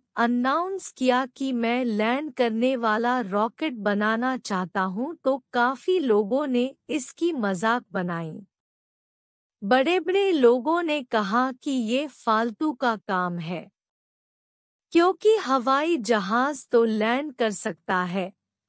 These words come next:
लेकिन रॉकेट को लैंड करवाना नामुमकिन है। लेकिन इस बंदे के दिमाग में नामुमकिन नाम की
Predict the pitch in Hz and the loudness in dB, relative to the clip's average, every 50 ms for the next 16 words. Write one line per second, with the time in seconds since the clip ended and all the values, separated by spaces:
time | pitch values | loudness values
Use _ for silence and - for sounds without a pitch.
0 | _ _ 247 247 269 320 349 339 - 403 392 359 311 247 233 240 240 262 254 - | _ _ -2 0 2 2 0 2 2 0 0 2 0 0 2 2 2 2 0 -2
1 | - 381 370 - _ - 294 277 269 247 220 220 226 240 254 277 311 330 - - | -2 -2 -2 -4 _ -2 0 2 2 2 2 2 2 2 0 0 -2 -6 -4 0
2 | 254 226 214 208 202 220 226 233 240 254 262 262 254 220 214 208 196 202 214 220 | 0 0 0 0 0 0 0 0 0 -2 -2 -2 -2 -2 -2 0 0 0 0 -2
3 | 247 285 302 302 254 - 339 320 294 247 208 208 226 226 233 - _ _ - 226 | -2 -4 -4 -8 -6 -4 -4 -4 -2 -4 -4 -2 -4 -4 -4 -8 _ _ -6 -2
4 | 233 247 277 285 254 - 370 381 370 - - - 277 285 233 214 202 185 226 226 | 0 0 0 0 -2 -2 -2 -2 -2 -4 -4 -6 -4 -4 -4 -6 -2 0 0 2
5 | 233 240 240 277 311 320 - - 285 269 214 190 190 196 185 190 214 220 240 254 | 2 0 -2 0 -2 -2 -2 0 0 0 0 0 -2 -2 0 0 2 2 2 0
6 | 254 233 240 233 233 247 269 247 226 220 208 214 214 220 247 254 277 330 330 330 | -2 -4 -4 -2 -2 -2 -2 -4 -6 -4 -2 0 2 2 2 0 -2 -6 -6 -8
7 | 302 - - 359 339 330 269 226 220 214 220 233 247 254 254 247 - 302 302 254 | -6 -4 -2 -2 -2 -2 -2 0 0 2 2 0 0 -2 -6 -6 -6 -6 -6 -6